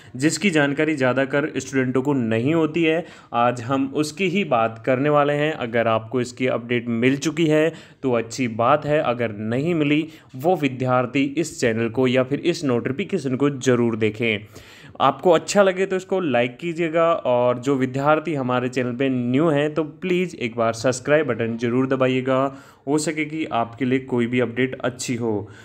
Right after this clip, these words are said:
तो यहाँ पे हम शुरुआत करने वाले हैं मिश्र धातु निगम लिमिटेड के ऊपर, जहाँ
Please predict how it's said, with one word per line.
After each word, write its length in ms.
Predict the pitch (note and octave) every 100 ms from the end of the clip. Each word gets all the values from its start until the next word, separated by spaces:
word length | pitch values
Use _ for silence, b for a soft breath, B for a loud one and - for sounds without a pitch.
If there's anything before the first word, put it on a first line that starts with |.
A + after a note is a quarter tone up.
| B -
तो 60 |
यहाँ 380 | D3+ D3+ E3+ F3
पे 80 | G3
हम 200 | F3 F#3
शुरुआत 540 | - C#3 C3 C3 D3+ D3
करने 280 | D3+ D#3
वाले 260 | D3+ C#3+ C#3
हैं 80 | D#3+
मिश्र 480 | B2+ C3 C3+ D#3+ E3
धातु 400 | C3 B2 D3 D3+
निगम 440 | B2 A#2+ C#3 C#3+
लिमिटेड 580 | A#2+ A2+ A2 A#2 A2 -
के 60 | A#2+
ऊपर, 360 | A2+ A#2 A2 B B B C3
जहाँ 380 | B2+ C3+ D3+